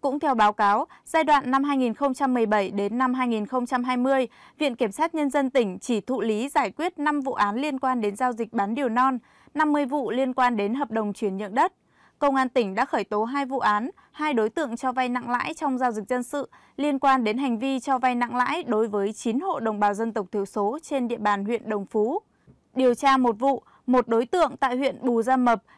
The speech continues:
nhưng không đủ cơ sở để xử lý. Phát hiện ngăn chặn kịp thời mười một hộ đồng bào dân tộc thiểu số tại xã Minh Tâm, huyện Hớn Quản có dấu hiệu chuẩn bị cầm cố thế chấp tài sản để góp vốn mua bán thiên thạch,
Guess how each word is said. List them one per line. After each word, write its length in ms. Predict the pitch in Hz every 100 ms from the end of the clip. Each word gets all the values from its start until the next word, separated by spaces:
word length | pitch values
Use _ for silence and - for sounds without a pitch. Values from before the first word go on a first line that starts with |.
| -
nhưng 220 | 277 285
không 260 | - 269
đủ 140 | 240 185
cơ 220 | - 254
sở 260 | 247 214 196
để 180 | 196
xử 180 | 196 -
lý. 340 | 202 202 247 392 _ _ _ _ _
Phát 200 | - 339
hiện 320 | 349 320 233
ngăn 160 | 254 262
chặn 220 | 294 220
kịp 180 | - 226
thời 220 | 247 220
mười 180 | 214 214
một 220 | 214 208
hộ 220 | 233 254 - _ -
đồng 200 | 240 226
bào 140 | 226
dân 180 | 220 254
tộc 140 | 233 196
thiểu 120 | 208
số 300 | 196 208 208
tại 200 | - 381
xã 200 | 240 262
Minh 220 | 294 294
Tâm, 260 | 269 285 277 - _ -
huyện 220 | 285 226
Hớn 240 | 226 220
Quản 340 | 262 294 233 -
có 200 | - 220
dấu 180 | 208 220
hiệu 240 | 311 -
chuẩn 260 | 220 240 196
bị 180 | 254 -
cầm 200 | - 214
cố 260 | 190 202 247
thế 200 | - 220
chấp 240 | 349 370
tài 160 | 254 214
sản 340 | - 208 190
để 160 | 202 190
góp 260 | 240 294
vốn 300 | - 202 220
mua 200 | 302 277
bán 260 | 240 202 208
thiên 220 | 285 277
thạch, 180 | 262 226